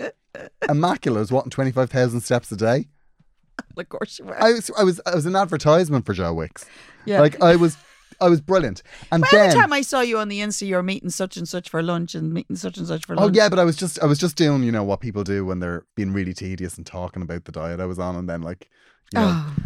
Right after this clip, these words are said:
Speaker 1: swirling the lettuce leaves around a plate, and then, you know,
Speaker 2: And
Speaker 1: having a
Speaker 2: looking at them,
Speaker 1: dessert. <laughs>
Speaker 2: looking at them with their, um,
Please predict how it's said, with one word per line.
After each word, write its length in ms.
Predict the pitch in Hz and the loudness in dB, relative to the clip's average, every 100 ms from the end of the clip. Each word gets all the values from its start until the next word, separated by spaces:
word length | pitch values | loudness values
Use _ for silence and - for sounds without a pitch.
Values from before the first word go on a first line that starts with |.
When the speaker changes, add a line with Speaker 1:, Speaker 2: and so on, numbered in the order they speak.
| - | -8
Speaker 1:
swirling 480 | - 107 110 104 98 | -6 0 0 0 -4
the 60 | 127 | -4
lettuce 320 | 117 110 107 | -4 -4 -4
leaves 200 | 104 92 | -6 -4
around 220 | 104 110 | -4 -4
a 60 | 95 | -6
plate, 340 | 113 101 104 | -4 -4 -4
and 100 | 104 | -6
then, 200 | 92 95 | -4 -4
you 80 | 92 | -4
know, 160 | 98 82 - | -6 -6 -4
Speaker 2:
And 160 | 185 | 2
Speaker 1:
having 0 | |
a 20 | |
Speaker 2:
looking 240 | 196 113 101 | 2 2 0
at 100 | 123 | 2
them, 440 | 185 190 - 233 | 0 0 0 0
Speaker 1:
dessert. 160 | 220 240 | 2 2
<laughs> 20 | |
Speaker 2:
looking 240 | 226 233 196 | 2 2 0
at 100 | 202 | 2
them 240 | 196 180 | 2 2
with 140 | 175 | 2
their, 300 | 185 165 156 151 | 2 4 4 2
um, 380 | 143 147 143 | 2 -2 -6